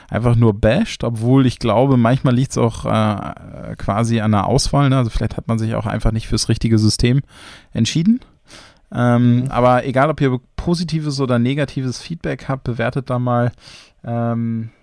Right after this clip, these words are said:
Speaker 1: bewertet da mal die Bewerbermanagementsysteme.
Speaker 2: Geil, ich find's cool. So, äh, wird bestimmt noch eine wachsende Plattform.
Speaker 1: Mhm, definitiv.
Speaker 2: Sehr, sehr, sehr cool. Und weil wir grad so den, <laughs> also es ist natürlich alles,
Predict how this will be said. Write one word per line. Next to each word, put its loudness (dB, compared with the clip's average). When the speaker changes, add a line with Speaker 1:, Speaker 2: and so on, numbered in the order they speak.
Speaker 1:
bewertet -10
da 4
mal 4
die 0
Bewerbermanagementsysteme. 0
Speaker 2:
Geil, -4
ich -4
find's -2
cool. 2
So, -10
äh, -6
wird -10
bestimmt -6
noch -8
eine -6
wachsende -8
Plattform. -6
Speaker 1:
Mhm, 4
definitiv. -12
Speaker 2:
Sehr, -12
sehr, -6
sehr -8
cool. -4
Und -6
weil 0
wir 0
grad -4
so -6
den, -4
<laughs> -4
also 0
es 0
ist -2
natürlich -6
alles, -8